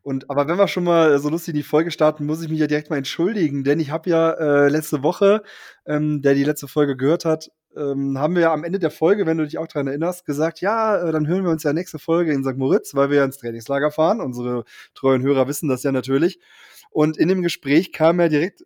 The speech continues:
kurz darauf, ähm, kam das ja zur Sprache, ach, dass ich mich eigentlich geirrt hätte, dass, da wir ja eigentlich ja letzte Woche aufnehmen wollten.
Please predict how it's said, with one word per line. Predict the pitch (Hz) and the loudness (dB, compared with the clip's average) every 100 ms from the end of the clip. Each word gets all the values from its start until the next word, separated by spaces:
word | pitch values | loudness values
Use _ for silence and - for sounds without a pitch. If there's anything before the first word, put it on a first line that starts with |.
| - | -20
kurz | - 180 - | -8 -8 -6
darauf, | 160 143 160 185 - - _ - | -2 0 0 -2 -8 -20 _ -6
ähm, | 151 156 147 147 147 139 135 _ | -2 0 -2 -4 -8 -8 -14 _
kam | 160 | -4
das | 175 - | -4 0
ja | 151 147 | 2 2
zur | 143 | -4
Sprache, | - 156 180 - | -6 -4 -4 -6
ach, | 147 | -8
dass | - 165 - | -8 -10 -8
ich | - | -8
mich | 160 - | -10 -6
eigentlich | 165 - | -8 -6
geirrt | 151 208 269 - | -2 0 0 0
hätte, | 143 131 | -2 0
dass, | 131 139 - _ | -2 -2 -6 _
da | 143 | -6
wir | 147 | -2
ja | 143 143 | -2 -2
eigentlich | 165 156 | -4 -6
ja | 147 | -8
letzte | 143 139 | -10 -14
Woche | 175 - | -10 -6
aufnehmen | 151 180 143 135 123 | -6 -4 -4 -4 -2
wollten. | 127 131 175 214 | -4 -4 -4 -8